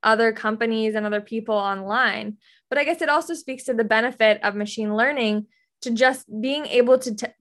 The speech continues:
to detect these small changes that sometimes I think maybe a human might see and say,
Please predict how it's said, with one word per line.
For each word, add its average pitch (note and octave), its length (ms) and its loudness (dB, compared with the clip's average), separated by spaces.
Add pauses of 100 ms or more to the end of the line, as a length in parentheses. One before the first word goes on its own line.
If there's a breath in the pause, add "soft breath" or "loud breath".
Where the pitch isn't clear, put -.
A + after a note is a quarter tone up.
to C4 100 -2
detect A#3 420 -4
these A3 280 0
small A3+ 460 6
changes A3 540 -2
that A3 160 -4
sometimes A#3+ 400 2
I A#3 80 2
think A3+ 240 -4
maybe A3 220 2
a G#3 80 2
human G#3+ 600 -2
might G#3 240 -6
see F#4+ 300 4
and B3 140 -2
say, A#3+ 200 2